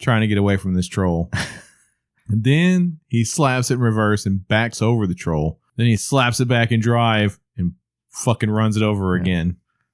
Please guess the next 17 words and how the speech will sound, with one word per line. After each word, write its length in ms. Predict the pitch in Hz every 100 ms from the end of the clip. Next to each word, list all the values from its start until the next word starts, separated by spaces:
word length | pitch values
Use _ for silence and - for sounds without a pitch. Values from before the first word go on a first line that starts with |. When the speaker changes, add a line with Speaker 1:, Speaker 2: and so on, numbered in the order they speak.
| _ _
Speaker 2:
And, 200 | 104 98
but 140 | 104
it 60 | 147
was 160 | 175
fine. 380 | 208 196 127 107 -
Speaker 1:
Good 160 | 254
boy, 280 | 143 127 117
Rimshot. 680 | 98 92 92 98 92 90 - 87 - - - _ 165 -
Speaker 2:
<laughs> 180 | - -
Speaker 1:
That's 160 | 143
a 60 | 117
good 320 | 113 135 123
dog 320 | 123 117 113
right 240 | 104 95 92
there. 380 | 95 92 90 - _
<laughs> 1300 | 185 - - - - - - - - - 453 - 427 - 202 - - - 185 - - - - - 190 _ _ - _ _ _ _ _ _
Fucking 720 | - - 117 - 104 98 101